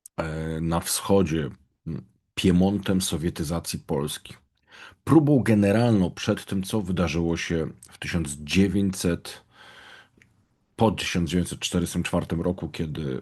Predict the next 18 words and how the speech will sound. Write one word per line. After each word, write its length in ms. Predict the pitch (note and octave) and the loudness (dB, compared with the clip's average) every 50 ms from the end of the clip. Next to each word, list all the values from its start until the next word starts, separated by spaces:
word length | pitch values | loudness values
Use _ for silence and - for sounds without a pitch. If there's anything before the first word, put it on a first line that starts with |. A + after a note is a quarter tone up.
| - - | -10 -10
wojska 380 | - - F2+ F2 - - F#2 | -6 -2 -2 -2 -2 -2 -6
sowieckie 440 | F#2 - D2+ D#2+ E2 - - - E2 | -6 -6 -6 -6 -6 -6 -6 -6 -6
jeszcze 240 | D#2 - - - D#2+ | -6 -6 -4 -4 -4
raz 200 | D#2+ D2+ - - | -4 -4 -6 -8
nadeszły. 460 | D#2+ D#2+ D#2 D2+ D2+ D#2 - - - _ _ _ _ _ _ _ _ _ - - _ - - - - - - - - - - - - _ _ - | -10 -10 -8 -6 -4 -4 -4 -4 -6 _ _ _ _ _ _ _ _ _ -20 -20 _ -20 -20 -20 -20 -20 -20 -20 -20 -20 -20 -20 -20 _ _ -4
Tadeusz 360 | F#2+ E2 A#2+ A#2+ A#2 G#2+ F#2 | 0 2 4 4 4 4 2
Bojżeleński, 720 | F2 G2+ G2 F#2 E2+ D#2+ D#2+ F2 F#2+ G2 F#2+ - - - - - | 4 4 4 4 4 2 2 0 0 0 -2 -4 -6 -6 -6 -2
Adam 360 | - G2+ F2+ F#2 F2+ E2+ E2 | -2 0 2 2 2 2 0
Warzek, 520 | D2 E2+ E2+ F2 F#2 - F2 E2+ D#2+ - - - | 0 0 0 0 0 0 0 -2 -4 -6 -6 -2
Aleksander 640 | A#2 B2 A#2 A#2 - A2+ G#2 G2+ F#2 F2+ F2+ D#2+ | 0 0 0 0 0 0 0 0 0 0 -2 -2
Wat, 480 | D2 E2 D#2+ D#2 D#2 - - - - - - | -4 -4 -4 -4 -6 -8 -12 -16 -18 -14 -12
Stanisław 580 | - - - G#2 G#2 G#2 F#2+ - F2 - - | -10 -6 -2 0 2 2 2 0 -2 -2 0
Jerzy 220 | F#2 F2 D#2 D#2+ E2+ | 0 0 0 0 0
Lec, 600 | F2 F2+ F#2+ G#2 G2 - - - - - - - _ _ _ - - - - - - - - - - _ - | 0 0 0 0 -2 -4 -6 -8 -8 -8 -10 -14 _ _ _ -20 -20 -20 -20 -20 -18 -18 -20 -20 -18 _ -4
Leopold 640 | E2 F2+ F2 E2+ D#2 - - F#2+ F#2+ F#2 - - - | -2 0 0 0 0 -2 0 0 0 0 0 -4 -2
Tyrmand, 800 | - - A2+ G#2+ G2+ G2 F#2 G2 F#2+ F#2+ F#2+ F#2+ F#2 - - - - - - - - _ _ - - - | 2 4 4 6 6 4 4 4 4 6 4 4 2 0 -6 -12 -14 -16 -20 -20 -20 _ _ -20 -16 -14
Leopold 540 | F#2 E2+ E2+ C2+ - - - C#2+ C#2 - G#2 | -10 -10 -10 -10 -10 -8 -8 -8 -4 -2 0
Lewin 640 | G2 G2 G2 F#2 D#2 F2+ F2+ F2+ F2 F2 D#2+ - | 2 4 2 2 2 2 2 2 2 0 -2 -4